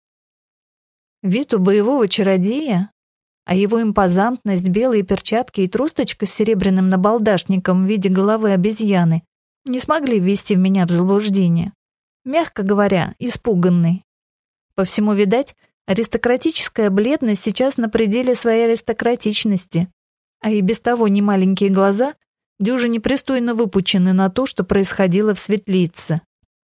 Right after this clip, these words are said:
Как будто здесь свиней режут, ей-богу. Обычная встрепанная, орущая, рожающая дама. «Вы не предупредили меня», забормотал этот храбрец, переводя взгляд туда-сюда, лишь бы не на жонку местного главы.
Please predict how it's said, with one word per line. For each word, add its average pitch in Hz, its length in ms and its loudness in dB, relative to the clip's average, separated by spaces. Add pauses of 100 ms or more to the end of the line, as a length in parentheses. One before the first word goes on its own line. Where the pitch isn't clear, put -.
Как 233 160 -2
будто 254 240 0
здесь 226 240 0
свиней 233 400 0
режут, 180 380 0
ей-богу. 175 600 2 (640)
Обычная 185 560 0
встрепанная, 185 760 2
орущая, 214 420 0
рожающая 208 580 2
дама. 180 460 2 (1300)
«Вы 202 260 0
не 202 120 2
предупредили 220 720 0
меня», 185 440 2 (640)
забормотал 190 680 2
этот 175 220 -2
храбрец, 190 540 0 (360)
переводя 208 460 2
взгляд 233 380 -2
туда-сюда, 196 680 0 (300)
лишь 214 220 0
бы 202 100 2
не 196 140 2
на 190 160 2
жонку 226 360 -2
местного 196 440 0
главы. 190 460 0